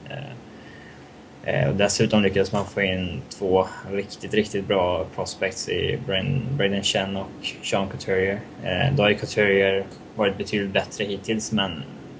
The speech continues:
man ska ändå inte blunda för potentialen i Shen.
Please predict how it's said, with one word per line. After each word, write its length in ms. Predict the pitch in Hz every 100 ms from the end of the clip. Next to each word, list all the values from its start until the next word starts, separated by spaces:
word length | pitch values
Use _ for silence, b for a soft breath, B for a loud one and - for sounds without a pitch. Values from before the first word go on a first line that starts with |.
| - - - - - - - -
man 120 | -
ska 120 | - 101
ändå 160 | 98
inte 180 | 101 107 95 - -
blunda 300 | 110 98 95
för 200 | - 98
potentialen 720 | - 98 - - 101 98 95 92
i 140 | 92
Shen. 400 | - 101 107